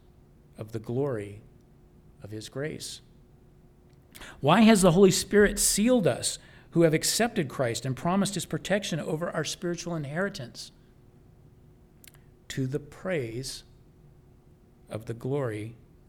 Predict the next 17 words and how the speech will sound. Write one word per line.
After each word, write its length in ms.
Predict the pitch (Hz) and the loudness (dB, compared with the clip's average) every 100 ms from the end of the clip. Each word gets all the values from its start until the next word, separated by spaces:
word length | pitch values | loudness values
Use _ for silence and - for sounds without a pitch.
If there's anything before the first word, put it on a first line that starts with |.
| - | -16
of 120 | 104 | -12
his 180 | 107 - | -12 -12
grace. 560 | - 123 104 98 - - - _ _ - _ - - - _ - - - - _ _ - - - - - | -10 -10 -10 -14 -18 -20 -20 _ _ -20 _ -20 -20 -20 _ -20 -20 -20 -20 _ _ -20 -20 -20 -20 -12
Why 520 | 101 110 143 165 165 | -2 0 2 2 2
has 320 | 170 147 143 | 0 -2 -4
God 340 | 123 131 131 127 | -2 -2 -2 -2
chosen 460 | - 127 123 120 | -2 0 0 -2
to 100 | 120 | -4
bless 380 | 104 107 104 - | -6 -8 -8 -10
us? 400 | 107 98 - - - - _ - - - | -12 -14 -16 -18 -20 -20 _ -20 -20 -12
Everyone? 400 | 107 123 139 180 - - - - - - - - - - | -8 -6 -8 -10 -8 -4 -2 -2 -6 -12 -16 -20 -20 -10
To 180 | 123 120 | -6 -6
the 100 | 120 | -8
praise 720 | - 139 135 110 104 - - - - - | -8 -6 -4 -6 -10 -12 -14 -18 -20 -16
and 160 | 107 107 | -14 -14
the 60 | |
glory 560 | 107 120 123 110 98 | -10 -8 -6 -8 -12